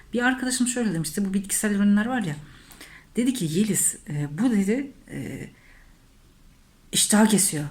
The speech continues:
"E, iştahımı mı kesiyor?" dedim. "Ben istiyorum ki yiyeyim, yiyeyim, kilo vereyim yani."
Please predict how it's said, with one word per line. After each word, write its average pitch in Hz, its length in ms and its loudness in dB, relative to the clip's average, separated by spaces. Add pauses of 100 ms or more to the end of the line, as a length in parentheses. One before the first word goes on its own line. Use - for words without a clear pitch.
(640)
"E, 190 60 6
iştahımı 214 400 8
mı 240 140 10
kesiyor?" 165 380 -2
dedim. 156 220 -8 (440)
"Ben 220 140 6
istiyorum 302 360 4
ki 262 60 4
yiyeyim, 285 260 8
yiyeyim, 339 200 4
kilo 359 140 6
vereyim 220 380 4
yani." 170 240 -2